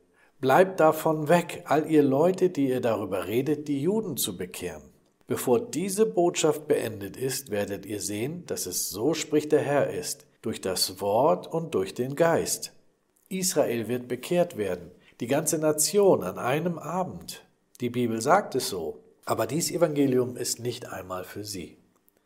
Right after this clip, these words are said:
Da wird solch eine mächtige Sache in Israel passieren, an einem von diesen Tagen, dass es die gesamte Nation erschüttern wird.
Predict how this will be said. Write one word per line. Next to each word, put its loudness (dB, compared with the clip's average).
Da 2
wird 2
solch 4
eine 0
mächtige 0
Sache 4
in 0
Israel 0
passieren, -4
an -10
einem 2
von 0
diesen -6
Tagen, -2
dass 0
es 0
die -4
gesamte 2
Nation 2
erschüttern -2
wird. -8